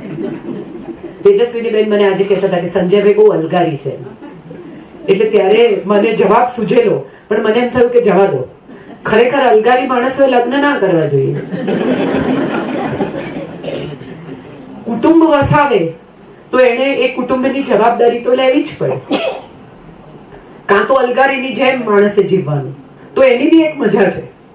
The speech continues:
પણ આપણી તો મજા એ છે કે life is beautiful. પછી ઉપર એક નાનો સ્ટ્રાઇક માર્ક છે અને નીચે લખ્યું છે કે conditions apply. મારે સુખી થવું છે, સ્ટ્રાઇક માર્ક, conditions apply.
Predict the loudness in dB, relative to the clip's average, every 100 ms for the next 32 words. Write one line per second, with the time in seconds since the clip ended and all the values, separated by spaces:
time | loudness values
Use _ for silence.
0 | -20 -20 -10 -2 2 2 2 0 0 0
1 | 2 2 2 0 0 0 0 -8 -20 -20
2 | -4 2 4 4 2 0 -2 -2 0 0
3 | 0 -2 -4 -12 -20 -20 -4 -4 -4 -2
4 | 0 0 0 0 -2 0 2 2 0 -4
5 | -4 -4 -4 -2 -2 0 -2 0 0 0
6 | -2 0 2 2 0 -4 -6 -6 -6 -8
7 | -10 -6 -2 0 0 0 2 0 0 -2
8 | -4 -4 -6 -8 -10 -12 -14 -14 -16 -20
9 | -20 -2 2 2 0 -2 -10 -6 0 0
10 | 0 -6 0 2 2 0 -6 -8 -8 -4
11 | 0 0 0 -2 -2 -2 -4 -6